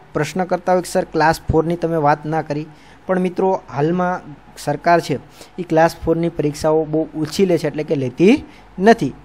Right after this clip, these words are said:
હા, કોઈ લઈ શકે કે ભાઈ પટ્ટાવાળાની ને એની કોઈક જ હોય છે, તો એમાં પણ આ ઉપયોગી બની રહે. અને મિત્રો ચેનલ ઉપર નવા હોય અને હજુ સુધી જો ચેનલ સબસ્ક્રાઇબ ના કરી હોય તો અત્યારે સબસ્ક્રાઇબ કરો, બાજુમાં આવેલા બેલ આઇકોનને પ્રેસ કરો,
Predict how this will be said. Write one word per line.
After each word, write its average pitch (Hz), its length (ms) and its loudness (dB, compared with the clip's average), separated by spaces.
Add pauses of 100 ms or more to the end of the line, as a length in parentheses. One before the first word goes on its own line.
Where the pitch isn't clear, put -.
હા, 175 180 4
કોઈ 170 200 0
લઈ 180 160 4
શકે 180 300 -4
કે 147 120 -10
ભાઈ 156 120 0
પટ્ટાવાળાની 160 720 2
ને 156 100 -4
એની 156 140 -4
કોઈક 170 340 0
જ 170 80 2
હોય 147 180 4
છે, 156 140 -10 (520)
તો 226 80 4
એમાં 208 320 6
પણ 202 120 -4
આ 175 160 0
ઉપયોગી 165 560 0 (220)
બની 135 320 -4
રહે. 107 220 -10 (480)
અને 151 80 -4
મિત્રો 175 340 2
ચેનલ 156 400 0
ઉપર 156 160 0
નવા 147 280 2
હોય 156 320 0
અને 135 180 -6
હજુ 131 140 -2
સુધી 156 260 -4
જો 156 120 0
ચેનલ 151 300 -4
સબસ્ક્રાઇબ 160 480 0
ના 220 120 6
કરી 156 180 0
હોય 117 140 -6
તો - 420 -16
અત્યારે 170 280 4
સબસ્ક્રાઇબ 165 580 0
કરો, 160 280 4 (340)
બાજુમાં 143 400 2
આવેલા 147 160 4
બેલ 147 220 2
આઇકોનને 143 340 -2
પ્રેસ 156 360 2
કરો, 160 280 0